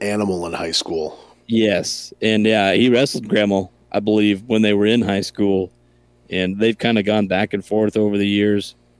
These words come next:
Speaker 2: Uh,
Speaker 1: Mm-hmm.
Speaker 2: but, uh, Gremmel's had the best of him the last couple. And, uh, Isley, I think, as a fifteen seed, he, he's gonna, he's gotta probably take on, uh, Mason Parrish of Michigan in the second round.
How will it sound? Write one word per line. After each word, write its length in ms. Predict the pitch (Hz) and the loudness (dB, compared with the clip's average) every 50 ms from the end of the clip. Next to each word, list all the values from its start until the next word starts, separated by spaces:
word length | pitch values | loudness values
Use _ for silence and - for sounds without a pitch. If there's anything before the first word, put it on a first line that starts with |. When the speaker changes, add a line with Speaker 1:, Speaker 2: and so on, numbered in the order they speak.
| _ _ _ _ _ _ _ _ _ _ - | _ _ _ _ _ _ _ _ _ _ -6
Speaker 2:
Uh, 280 | 90 90 87 85 85 85 | -4 -2 -2 -2 -4 -6
Speaker 1:
Mm-hmm. 180 | 85 - - | -8 -10 -4
Speaker 2:
but, 300 | - 98 92 90 90 - | -2 0 0 -2 -2 -2
uh, 120 | - 87 87 | -4 -4 -2
Gremmel's 340 | - - 101 101 104 98 | -2 -2 0 0 0 0
had 100 | 110 107 98 | -2 -2 -2
the 40 | 101 | -2
best 300 | 95 98 101 - - - | -2 -2 -2 -2 -2 -2
of 120 | 95 95 | -2 0
him 120 | 98 95 95 | 0 -2 -2
the 60 | 92 | -2
last 280 | 92 95 95 98 - - | -2 -2 -2 -4 -4 -6
couple. 440 | - - 98 92 - 92 95 98 - _ _ _ _ _ _ - | -2 -2 -2 -2 0 -2 -2 -2 -4 _ _ _ _ _ _ -10
And, 460 | 101 98 98 95 95 95 95 92 92 | -6 -4 -2 -2 -2 -2 -4 -2 -2
uh, 260 | 95 95 95 95 95 90 - _ _ _ _ _ _ _ _ _ _ - | 0 0 0 0 -2 -4 -10 _ _ _ _ _ _ _ _ _ _ -2
Isley, 320 | 120 139 165 185 202 214 | 0 0 2 2 2 0
I 40 | 202 | 0
think, 260 | - - 185 185 170 | 0 0 -2 0 0
as 140 | 165 147 143 | 0 2 2
a 80 | 147 147 | 0 0
fifteen 480 | - - 165 151 - - 156 156 156 | 0 -2 -2 -2 0 0 0 0 0
seed, 340 | - - 147 151 156 147 - - _ _ _ _ _ _ _ _ _ _ _ _ _ _ _ _ _ | 0 0 0 0 0 0 -2 -6 _ _ _ _ _ _ _ _ _ _ _ _ _ _ _ _ _
he, 180 | - - 113 - - _ | -4 -4 -4 -4 -6 _
he's 180 | - 113 113 113 | -2 -2 -2 0
gonna, 360 | - 139 143 139 135 127 - - _ _ _ _ _ _ _ _ _ _ _ _ _ - | 0 0 2 2 2 0 -2 -6 _ _ _ _ _ _ _ _ _ _ _ _ _ -2
he's 140 | 117 113 | -2 -2
gotta 320 | 107 127 127 127 123 117 107 | 0 0 2 2 2 2 0
probably 680 | 110 - 139 147 151 147 139 127 131 127 127 123 120 - - _ _ _ _ _ _ _ | 0 0 0 2 2 0 0 2 2 2 4 2 0 -2 -4 _ _ _ _ _ _ _
take 240 | - - 127 120 - | -2 -2 -2 0 0
on, 420 | 120 120 120 117 113 113 110 107 | 0 2 4 4 4 4 4 2
uh, 220 | 107 104 101 98 95 - 82 78 - _ | 2 2 2 0 0 -2 -6 -10 -8 _
Mason 340 | - 117 120 117 - 113 104 | 0 0 0 2 0 0 0
Parrish 400 | - 113 113 117 117 120 110 - | 0 0 2 2 2 0 0 0
of 100 | 113 101 | -2 0
Michigan 580 | 107 110 110 - - 117 113 113 113 113 110 - - | 0 0 0 0 -2 0 0 2 0 0 -2 -4 -4
in 80 | 110 | -4
the 60 | 104 98 | -4 -2
second 280 | - 113 110 - - 110 | -2 -2 -2 -2 -2 -2
round. 380 | 110 110 110 113 110 110 107 | 0 2 2 2 2 0 0